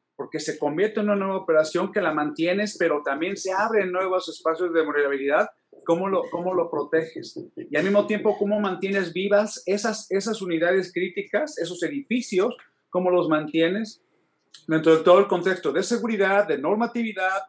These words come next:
de salud, todas las, todas las normativas bajo las cuales tenemos que mantenernos todavía. O sea, no, no desprendes esa parte. Entonces, tienes viva tu unidad estratégica, tus edificios,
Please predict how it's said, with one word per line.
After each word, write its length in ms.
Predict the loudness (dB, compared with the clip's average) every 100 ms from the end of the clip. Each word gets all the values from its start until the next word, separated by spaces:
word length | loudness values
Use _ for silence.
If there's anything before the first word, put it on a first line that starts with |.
| _ -6
de 120 | -4
salud, 480 | 0 0 4 4 2 -2 -2
todas 260 | 0 2
las, 220 | -2 -6 -4
todas 200 | -2 -2
las 100 | -4
normativas 520 | -4 -4 -6 -8 -4
bajo 220 | -4 -6 -10 -14 _ _
las 200 | -6 -4
cuales 360 | -2 0 0 -2
tenemos 340 | -2 -2 -4
que 80 | -4
mantenernos 760 | -4 -4 -8 -6 -6 -4 -6
todavía. 520 | -2 -2 -2 -2 -6 -10
O 60 | -18
sea, 220 | -10 -8 -8 _ _ -2
no, 260 | 2 2
no 220 | 0 -2
desprendes 640 | 0 0 0 2 2 0 -2
esa 220 | -4 -4
parte. 240 | -6 -6 -6
Entonces, 720 | 0 2 4 4 2 -18 _
tienes 300 | 0 0 2
viva 360 | 4 6 4 2
tu 120 | -10
unidad 480 | -6 -2 0 2 0
estratégica, 760 | -4 -8 -4 -6 -4 -4 -4
tus 220 | -4 -8 -8
edificios, 800 | -10 -10 -10 -6 -2 -2 -2